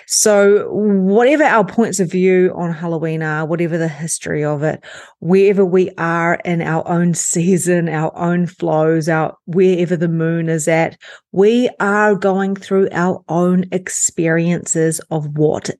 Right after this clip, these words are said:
is. And we are also feeling the external energies coming in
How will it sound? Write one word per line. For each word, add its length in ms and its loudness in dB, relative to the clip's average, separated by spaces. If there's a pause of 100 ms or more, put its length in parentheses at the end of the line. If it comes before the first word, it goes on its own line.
is. 580 0 (340)
And 240 2
we 140 4
are 240 0
also 560 2
feeling 1080 0 (220)
the 220 -4
external 840 0
energies 640 2
coming 480 -2
in 480 -4